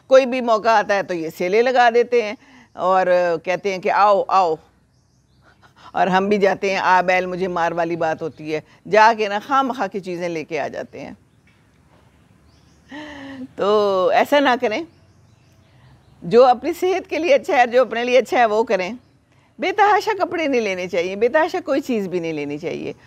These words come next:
और अगर नए लेने हैं तो पुराने ज़रा कहीं निकाल दें, दे दें कहीं किसी को, है ना,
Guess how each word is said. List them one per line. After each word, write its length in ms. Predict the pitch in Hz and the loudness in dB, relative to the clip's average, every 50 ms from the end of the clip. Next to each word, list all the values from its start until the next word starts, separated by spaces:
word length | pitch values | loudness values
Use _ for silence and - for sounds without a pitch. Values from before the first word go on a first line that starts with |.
| - - - | -20 -8 0
और 100 | - 214 | 2 2
अगर 180 | 247 240 269 262 | 4 4 4 2
नए 220 | 254 262 262 285 | 2 2 2 4
लेने 240 | 294 285 277 277 294 | 4 4 2 2 0
हैं 100 | 311 285 | -2 -2
तो 80 | 311 269 | -4 -6
पुराने 420 | - 226 214 214 208 208 233 240 | -6 -2 0 0 0 0 -2 -2
ज़रा 200 | 233 214 185 196 | -2 -2 -2 -2
कहीं 220 | 190 190 185 180 | -4 -4 -6 -6
निकाल 400 | 175 170 165 - 156 147 160 165 | -6 -8 -6 -4 -2 -2 0 -2
दें, 220 | 165 180 170 175 208 - _ _ - _ _ _ _ _ _ - - - - - - - - | -2 -6 -8 -8 -12 -16 _ _ -20 _ _ _ _ _ _ -20 -20 -20 -20 -20 -18 -6 2
दे 180 | 190 226 247 | 4 4 6
दें 160 | 240 247 247 208 | 6 4 0 0
कहीं 260 | 214 233 202 196 190 | -2 -4 -4 -4 -8
किसी 240 | 190 196 - 208 165 | -12 -12 -10 -10 -10
को, 160 | 139 165 175 | -8 -10 -10
है 120 | 226 196 | -8 -8
ना, 220 | 202 302 349 359 | -6 -6 -8 -8